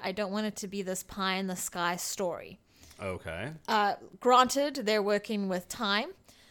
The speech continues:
Speaker 2: Mm-hmm.
Speaker 1: It's a Time organization,
Speaker 2: It's a
Speaker 1: and
Speaker 2: pretty
Speaker 1: it's
Speaker 2: fantastical story.
Speaker 1: very, okay,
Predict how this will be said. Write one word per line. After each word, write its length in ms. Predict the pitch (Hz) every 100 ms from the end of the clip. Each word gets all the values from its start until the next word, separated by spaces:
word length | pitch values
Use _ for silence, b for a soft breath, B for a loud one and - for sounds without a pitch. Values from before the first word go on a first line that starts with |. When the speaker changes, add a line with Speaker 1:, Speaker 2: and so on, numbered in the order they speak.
| B
Speaker 2:
Mm-hmm. 400 | - 101 98 95 190
Speaker 1:
It's 140 | 214
a 60 | 196
Time 400 | 339 247 233 220
organization, 1000 | 233 226 214 185 180 202 214 - 349 403
Speaker 2:
It's 100 | - 202
a 20 |
Speaker 1:
and 300 | 190 185 185
Speaker 2:
pretty 160 | 185 151
Speaker 1:
it's 80 |
Speaker 2:
fantastical 680 | 147 135 127 123 - 101 95
story. 400 | 180 180 139 104
Speaker 1:
very, 600 | 330 370 392 349 311 262 b b
okay, 260 | 214 - -